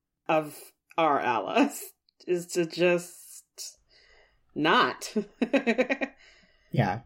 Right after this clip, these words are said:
Speaker 1: Buy the video game, go to the parks, pay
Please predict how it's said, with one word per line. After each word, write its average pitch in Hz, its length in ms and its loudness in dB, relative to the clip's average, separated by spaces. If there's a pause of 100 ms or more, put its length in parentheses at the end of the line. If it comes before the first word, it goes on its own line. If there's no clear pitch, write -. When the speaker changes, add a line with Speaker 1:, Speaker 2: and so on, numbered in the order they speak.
(200)
Speaker 1:
Buy 185 260 4
the 180 80 2
video 165 440 6
game, 151 500 2 (360)
go 156 240 6
to 156 100 4
the 143 100 0
parks, - 720 -2 (880)
pay 160 640 4